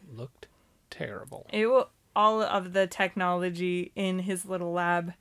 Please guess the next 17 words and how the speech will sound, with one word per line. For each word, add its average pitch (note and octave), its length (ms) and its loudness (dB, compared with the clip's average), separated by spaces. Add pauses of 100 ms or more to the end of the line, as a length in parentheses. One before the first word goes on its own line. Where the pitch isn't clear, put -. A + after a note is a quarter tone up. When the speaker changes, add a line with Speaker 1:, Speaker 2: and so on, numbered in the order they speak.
(120)
Speaker 1:
Hmm. B2 120 0
Speaker 2:
was F3 460 0 (100)
amazing. F#3+ 920 -2
The F#3 80 0
graphics F#3 1120 -2 (140)
of F#3+ 560 2
the F#3 420 2 (760)
hologram A#3 800 2
Speaker 1:
Mm-hmm. C#3+ 320 0 (720)
Speaker 2:
was, A3 500 2 (280)
I B3+ 100 -6
don't D#4 160 2
know. G3+ 180 2
I've G#3 180 2
never D4+ 220 4
really D#4 340 0
seen A3 580 0